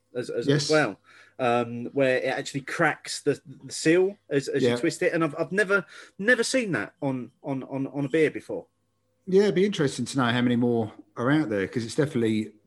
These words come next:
Speaker 2: very uncommon to see over here. Um,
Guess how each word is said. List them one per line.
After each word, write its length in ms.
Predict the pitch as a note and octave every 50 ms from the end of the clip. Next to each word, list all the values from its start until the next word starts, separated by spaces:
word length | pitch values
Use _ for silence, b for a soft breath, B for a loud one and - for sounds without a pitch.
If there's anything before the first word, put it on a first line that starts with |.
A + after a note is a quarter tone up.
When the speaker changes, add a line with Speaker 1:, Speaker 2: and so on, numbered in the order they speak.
| _ _ _ _ -
Speaker 2:
very 260 | A#2+ A#2+ A2+ A2 G#2+
uncommon 680 | G#2+ G2+ G#2 G2 - - A2 G#2 G#2 G2 F#2+ F#2 F#2 - _ _ _ _ _
to 100 | - G#2
see 240 | - - A#2 G#2 G2+
over 260 | G2 G2 F#2 F#2 G2
here. 340 | F#2+ G#2 F#2+ E2+ D#2+ D2+ - - b b b b b b b b b b b b
Um, 420 | - G#2+ A2 A2 G#2+ A2+ A2+ A2+